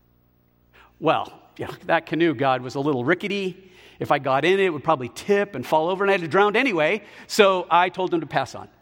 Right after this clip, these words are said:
"Okay, well, what about the helicopter?" "Lord, you know I'm afraid of heights. You know that if I got on that thing, I would be very uncomfortable.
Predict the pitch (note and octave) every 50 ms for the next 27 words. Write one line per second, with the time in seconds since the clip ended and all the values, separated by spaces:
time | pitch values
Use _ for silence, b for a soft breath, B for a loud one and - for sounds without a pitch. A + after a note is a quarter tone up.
0 | _ _ _ _ _ _ _ _ _ _ _ _ _ _ _ _ _ _ _ _
1 | _ _ _ _ _ _ _ _ _ _ _ _ _ - C3 B2+ - - D#3+ F3
2 | A3 C4 C4+ G3+ - - - _ _ - - D#3+ G3+ C4+ D4+ D#4 D4 A3+ B3 A3+
3 | C4 C4 A#3+ - G#3+ F3+ D#3+ C3+ - - A2 F#2 - _ _ _ _ _ _ _
4 | _ _ _ _ _ b b b b b b b b b b b _ - D3 D#3+
5 | G3+ A#3+ A3 G3+ F3+ D#3+ C#3 E3 A3 C#4+ C#4+ A3 F3+ E3 F3+ G#3 G3+ E3 C#3+ D#3+
6 | F#3+ E3+ C#3 - - - F3+ E3+ C#3+ B2 - - D#3 C3+ A#2 G#2+ - - - -
7 | - - - - - - - E3+ A#3+ C#4 B3 G#3 G#3+ A3+ G3+ E3+ D3+ C#3+ D3 D3+
8 | - G3 G#3 G#3+ F3 F#3+ F3 E3+ F#3+ G#3 G#3+ G3+ F3 D3+ C#3+ - F3 D#3+ D#3 D#3+
9 | - F#3+ G#3+ A3 G#3+ G3 D#3 F#3 E3 D3 C3+ B2 G3+ A#3 C4+ C#4 C#4+ C#4+ C#4+ C4
10 | A#3 A3+ A3 A3+ - - A3 A3 G#3+ - A3 G#3+ F3+ E3+ E3+ D3 A2+ - - -